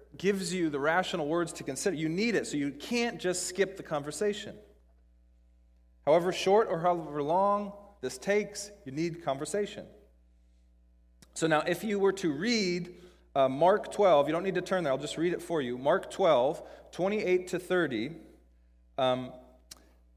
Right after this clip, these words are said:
Jesus is gonna tell us something about what's the most important thing you can do,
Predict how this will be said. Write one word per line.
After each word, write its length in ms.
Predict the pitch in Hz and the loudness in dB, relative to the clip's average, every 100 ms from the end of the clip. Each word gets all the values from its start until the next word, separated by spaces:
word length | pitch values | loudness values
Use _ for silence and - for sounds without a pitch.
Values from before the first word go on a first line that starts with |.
| _ _ _ _ _ _ _ _ | _ _ _ _ _ _ _ _
Jesus 340 | - 202 180 175 | 0 0 0 -2
is 100 | 147 | -2
gonna 240 | 156 147 147 | -2 -2 -4
tell 180 | - 190 | 4 4
us 120 | 170 | 4
something 320 | - 113 123 113 | -2 -4 -4 -2
about 640 | 117 117 - - - - | 2 2 0 -12 -18 -6
what's 220 | 147 - | -4 -4
the 80 | 147 | -4
most 200 | 147 147 | -4 -4
important 340 | 135 151 131 | 0 -2 -2
thing 160 | 143 139 | -6 -6
you 80 | 139 | -6
can 180 | 147 | -6
do, 360 | 139 190 120 | -2 -2 -2